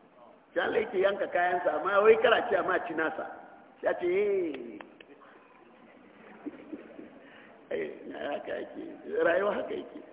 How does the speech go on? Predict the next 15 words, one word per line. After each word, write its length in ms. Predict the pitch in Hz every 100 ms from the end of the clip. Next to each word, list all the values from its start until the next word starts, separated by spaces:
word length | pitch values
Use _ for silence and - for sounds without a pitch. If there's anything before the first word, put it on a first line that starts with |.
| - -
Ana 340 | - - -
so 60 | -
a 100 | 175
haɗa 340 | 196 175 160
ka 80 | 175
da 80 | 165
wawaye, 500 | 156 165 156 135 139 135
ɗan 160 | 117 117
kaɗan 300 | - 180 180
na 160 | 160 -
ce, 80 | 156 156 - - - -
"Eh." 600 | 147 190 - - 160 117 - - - - -
Wai 120 | -
Muhammad 400 | 220 208 214 190
ya 100 | 185